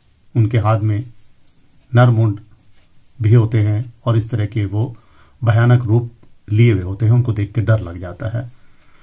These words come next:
तो ये सपना भी डरने की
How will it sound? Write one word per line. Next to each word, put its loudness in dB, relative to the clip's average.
तो 2
ये 4
सपना -2
भी 2
डरने 0
की -4